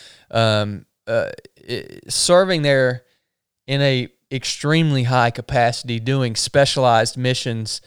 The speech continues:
uh, in a lot of cases. Um, it was amazing to me. I, I never knew that there were teams within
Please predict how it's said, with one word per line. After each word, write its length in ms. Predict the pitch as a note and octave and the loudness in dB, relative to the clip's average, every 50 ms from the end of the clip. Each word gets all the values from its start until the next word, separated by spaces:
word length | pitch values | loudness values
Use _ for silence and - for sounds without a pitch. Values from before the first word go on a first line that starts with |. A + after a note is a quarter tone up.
| _ _ _ _ _ _ _ _ _ | _ _ _ _ _ _ _ _ _
uh, 240 | - A2 A2+ A2+ - | 0 2 2 2 2
in 140 | - B2 B2 | 0 0 0
a 80 | A#2+ A2+ | 2 4
lot 220 | A2+ A#2+ C3+ D#3 | 4 6 6 4
of 60 | E3 | 4
cases. 520 | - - C3 A#2 A2+ - C#3+ C#3 - - - _ _ _ _ _ _ _ _ _ | 2 2 2 2 2 -2 -6 -8 -10 -12 -16 _ _ _ _ _ _ _ _ _
Um, 500 | - A2+ A#2+ A#2 A2 G#2+ G#2+ G#2 G#2+ - | 0 2 4 4 2 2 0 -2 -6 -2
it 160 | - D3 E3 D3+ | 0 0 2 2
was 140 | E3 C#3 | 2 0
amazing 540 | D3+ D3 D3 C#3+ D3 E3+ G3+ F#3+ G3 F3 D3 | 0 0 4 4 4 4 4 2 0 -2 -2
to 100 | C3 C#3+ | -2 -2
me. 160 | C#3 D#3+ F3 | 0 2 4
I, 300 | C#3+ B2 B2+ - A#2+ C#3 | 4 4 4 4 2 0
I 20 | C#3 | 2
never 380 | C#3 C#3+ E3+ G3+ F#3+ G#3+ G#3+ | 2 2 2 2 2 0 -2
knew 540 | E3 C3+ C3+ D#3 F#3 G#3 C3+ G2+ D#2 D#2+ C3+ - _ _ _ _ _ _ _ _ _ _ _ _ _ _ _ _ _ _ _ _ C3 | -2 0 0 0 2 0 0 -2 -6 -10 -16 -20 _ _ _ _ _ _ _ _ _ _ _ _ _ _ _ _ _ _ _ _ -2
that 240 | B2 C#3 C3 B2+ B2+ | 2 2 2 4 4
there 160 | C#3+ D3 D3 | 2 2 2
were 140 | C3 B2 A#2+ | 0 -2 -4
teams 840 | - - - - E3+ F3 F3 D3+ A#2 G2 G2 A2+ - - - - - - | -6 -8 -8 -6 -6 -4 -4 -4 -4 -6 -6 -8 -10 -10 -12 -14 -16 -6
within 480 | B2+ C3+ C3+ B2+ C3+ C3 A#2+ A#2 A2+ | -2 -2 0 2 0 0 -2 -4 -6